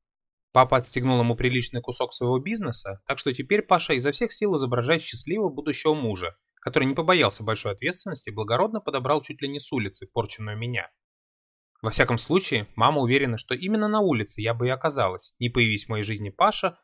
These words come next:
и не согласись он стать будущим отцом моей случайной двойни.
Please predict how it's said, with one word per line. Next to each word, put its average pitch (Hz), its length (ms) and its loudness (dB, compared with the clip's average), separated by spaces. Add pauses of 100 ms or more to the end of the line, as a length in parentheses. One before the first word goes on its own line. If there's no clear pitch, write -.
(160)
и 226 80 -4
не 240 80 2
согласись 165 480 2
он 151 80 0
стать 135 240 0
будущим 127 400 -4
отцом 185 240 -2
моей 127 180 0
случайной 113 500 -4
двойни. 87 420 -6